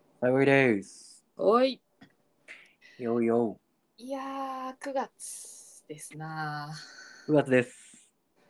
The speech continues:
Speaker 2: うーん。
Speaker 1: 秋を感じます。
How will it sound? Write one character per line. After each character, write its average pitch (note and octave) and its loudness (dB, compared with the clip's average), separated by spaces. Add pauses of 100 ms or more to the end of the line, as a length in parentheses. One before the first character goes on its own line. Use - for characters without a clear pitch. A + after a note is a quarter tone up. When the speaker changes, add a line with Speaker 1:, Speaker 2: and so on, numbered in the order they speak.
(380)
Speaker 2:
う F#3 -12
ー G3 -2
ん。 F#3 -6 (1700)
Speaker 1:
秋 B2+ 0
を G3 4
感 - -6
じ - -12
ま G2+ -6
す。 - -20